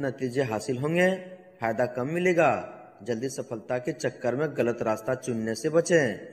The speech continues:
भूमि तथा वाहन से संबंधित व्यवसायिक गतिविधियों में सुधार आएगा। राजनीतिक कार्यों को आज स्थगित ही रखें।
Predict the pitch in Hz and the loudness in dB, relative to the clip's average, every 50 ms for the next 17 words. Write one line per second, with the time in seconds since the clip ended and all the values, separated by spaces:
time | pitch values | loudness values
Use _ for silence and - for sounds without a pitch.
0 | - - - - - - 85 104 120 151 202 190 190 - 156 143 139 131 123 123 | -18 -20 -20 -20 -20 -10 -6 -4 -2 -2 -4 -4 -2 0 0 2 2 2 2 2
1 | 127 135 143 175 170 - 165 143 131 127 123 143 135 127 127 120 117 - 143 147 | 0 -2 -4 -6 -4 -4 -4 -4 -2 -2 -2 0 2 2 2 2 2 0 -2 -2
2 | 139 139 120 - - 123 110 113 107 104 117 120 127 147 160 - 147 110 101 98 | -2 -2 -4 -4 -6 -4 -4 -4 -2 -2 -2 -2 -2 -2 -4 -4 -4 -2 0 0
3 | 110 - - 139 151 156 147 156 143 131 113 101 87 85 - - _ _ _ - | 0 2 2 4 4 6 6 6 6 6 4 2 -2 -6 -10 -14 _ _ _ -4
4 | 120 117 120 123 120 - 180 175 180 175 151 131 123 127 127 123 156 160 - - | 0 2 2 2 2 0 -2 -2 2 2 4 4 4 4 2 2 0 0 2 2
5 | 139 147 - - 127 123 - - 110 92 87 104 107 - - 160 165 165 170 165 | 2 2 2 0 -2 -4 -4 -6 -8 -8 -6 -6 -6 -4 -2 2 4 4 4 4
6 | 165 170 151 135 110 90 - - - | 2 0 0 0 0 -2 -6 -10 -16